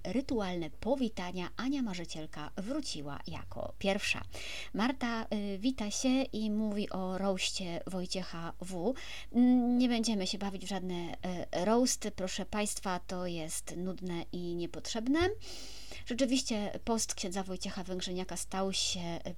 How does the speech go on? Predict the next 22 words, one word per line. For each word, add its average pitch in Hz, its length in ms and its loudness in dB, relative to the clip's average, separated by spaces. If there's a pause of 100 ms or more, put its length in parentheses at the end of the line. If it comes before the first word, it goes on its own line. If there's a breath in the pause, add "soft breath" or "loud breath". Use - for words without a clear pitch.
powodem 175 800 0
do 160 120 -4
tego, 170 400 -4
że 160 440 -2 (200)
dyskusja - 680 -2
na 170 100 -2
temat 165 300 -4
tych 165 180 -6
głównych 170 360 -4
prawd 165 260 -4
wiary 160 240 -4
wybuchła, 170 440 -2 (480 loud breath)
ale 208 240 2
my 214 120 2
spróbujemy 196 600 -2
jak 185 180 -4
zwykle 190 300 -2
spojrzeć 190 680 -4
na 185 280 -2
to 185 140 -6
z - 200 -4
trochę 180 240 -6